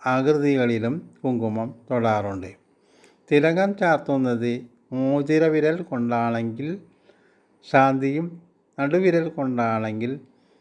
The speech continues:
ആയുർവൃദ്ധിയും, ചൂണ്ടുവിരൽ കൊണ്ടാണെങ്കിൽ മോക്ഷവും, തള്ളവിരൽ കൊണ്ടാണെങ്കിൽ പുഷ്ടിയും കൈവരുന്നു. നഖം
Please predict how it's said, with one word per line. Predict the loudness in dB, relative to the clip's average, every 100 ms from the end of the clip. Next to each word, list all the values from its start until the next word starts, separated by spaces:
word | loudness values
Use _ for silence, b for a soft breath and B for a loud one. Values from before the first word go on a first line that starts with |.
| b b -4
ആയുർവൃദ്ധിയും, | 2 4 4 0 -4 -12 _ -6 -4 -4 -2 0 0 -4 -10 -20 _
ചൂണ്ടുവിരൽ | 0 2 2 2 2 0
കൊണ്ടാണെങ്കിൽ | -2 -4 0 2 2 0 -2 -2 -2 -4 b b b b _ 0
മോക്ഷവും, | 0 0 0 0 0 -4 -12 _
തള്ളവിരൽ | -2 2 2 2 2 -2
കൊണ്ടാണെങ്കിൽ | -4 -4 -2 -2 -2 -4 -6 -6 -8 -14 _
പുഷ്ടിയും | -4 -2 -2 0 0 -2 -2
കൈവരുന്നു. | 0 0 -2 -6 -8 -12 -18 b b b b b _ 0
നഖം | 0 2 -2 -2